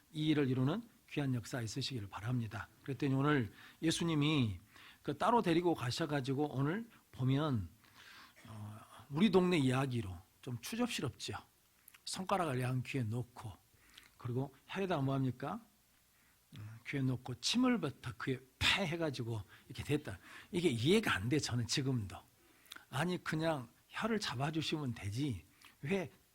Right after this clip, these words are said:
패 해가지고 손을 대셨을까? 그러니까 이게 이제 어떤 분들은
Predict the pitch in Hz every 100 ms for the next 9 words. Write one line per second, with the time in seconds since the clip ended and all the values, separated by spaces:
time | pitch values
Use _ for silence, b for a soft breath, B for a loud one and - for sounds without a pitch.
0 | - - 208 233 233 - 180 - 139 185
1 | - B B - 190 196 135 127 170 -
2 | 135 113 139 120 - B B B - 147
3 | 135 110 B B 156 147 147 151 135 101
4 | 87 - 127 120 - 165 139 131 147 143
5 | 151 151 120